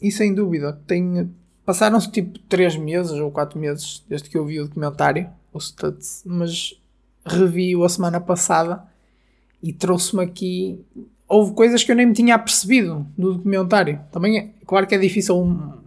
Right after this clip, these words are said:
uma, um filme, um documentário de uma hora e meia,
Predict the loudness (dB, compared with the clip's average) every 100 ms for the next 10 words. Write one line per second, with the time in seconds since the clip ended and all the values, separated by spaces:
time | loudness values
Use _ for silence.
0 | -18 -12 -2 0 2 0 -4 -6 -8 -2
1 | 0 0 -6 -6 0 2 0 -2 -2 0
2 | 0 -2 -4 -4